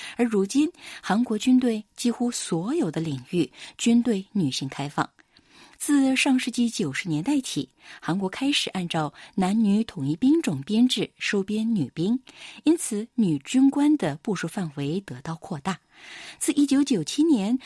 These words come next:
空军军官学校开始，三军军校呢，先后取消了禁止女生入学的规定，迄今培养出很多杰出的女军官。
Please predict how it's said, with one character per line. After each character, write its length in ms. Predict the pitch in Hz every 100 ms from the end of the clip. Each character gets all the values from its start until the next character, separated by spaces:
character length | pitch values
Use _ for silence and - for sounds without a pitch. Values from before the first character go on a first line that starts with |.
| -
空 220 | - 254
军 180 | 254 262
军 160 | 247 254
官 180 | 262
学 220 | 262 - 135
校 220 | - 202
开 200 | - 226
始， 240 | 226 - - _ - - -
三 260 | - 233
军 320 | 240 240 247
军 220 | 247 254 254
校 200 | 262 190
呢， 240 | 160 170
先 220 | 190 233
后 160 | 226 220
取 220 | 170 -
消 260 | 127 - 247
了 220 | 277 156 - -
禁 220 | - 294 254
止 220 | - 175
女 220 | 220 147
生 300 | 135 202 240 254
入 160 | 302
学 180 | 196 139
的 80 | -
规 180 | 147 147
定， 160 | 147 - _ _ - - -
迄 180 | -
今 360 | 214 - 269 285
培 240 | - - 156
养 220 | 156 135
出 240 | - 208
很 240 | 226 - 127
多 200 | 160 196
杰 240 | - 151
出 160 | - 302
的 160 | 190
女 220 | 220 185 117
军 240 | - 160
官。 240 | 208 247